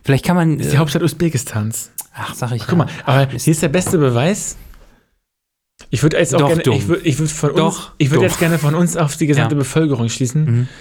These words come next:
Speaker 2: Das weiß doch keiner. Und, äh, nee, wir sind dumm. Wir sind die
Speaker 1: Mhm.
Speaker 2: Dummen.
Speaker 1: Ja.
Speaker 2: Ähm, und Ukraine selbst da, obwohl jetzt ein, ein, ein Jahr Krieg war, weiß man irgendwie noch nicht genug.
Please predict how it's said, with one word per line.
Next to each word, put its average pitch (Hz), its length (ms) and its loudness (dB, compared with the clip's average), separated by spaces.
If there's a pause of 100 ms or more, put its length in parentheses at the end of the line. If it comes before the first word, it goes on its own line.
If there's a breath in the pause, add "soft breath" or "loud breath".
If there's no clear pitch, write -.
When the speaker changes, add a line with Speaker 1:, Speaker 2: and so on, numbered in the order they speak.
(140 loud breath)
Speaker 2:
Das - 160 -10
weiß 135 160 -2
doch 131 140 -6
keiner. 107 320 -2
Und, 110 180 -2 (600)
äh, 113 220 0 (1200 soft breath)
nee, 113 180 4
wir 107 80 4
sind 95 160 -2
dumm. 98 280 -4
Wir 131 120 2
sind 135 100 2
die 120 60 2
Speaker 1:
Mhm. 113 60 2
Speaker 2:
Dummen. 117 440 0
Speaker 1:
Ja. 117 300 2 (100)
Speaker 2:
Ähm, 113 460 0 (1800)
und 135 240 0
Ukraine 160 640 4 (760 loud breath)
selbst 135 280 -2
da, 139 180 4
obwohl 131 220 2
jetzt 139 100 0
ein, 139 140 -4
ein, 139 520 -2
ein 131 140 -2
Jahr 131 80 -2
Krieg 151 240 -6
war, 120 160 -2
weiß 131 200 -2
man 127 100 -2
irgendwie 131 180 2
noch 110 140 2
nicht 117 180 -4
genug. 117 240 0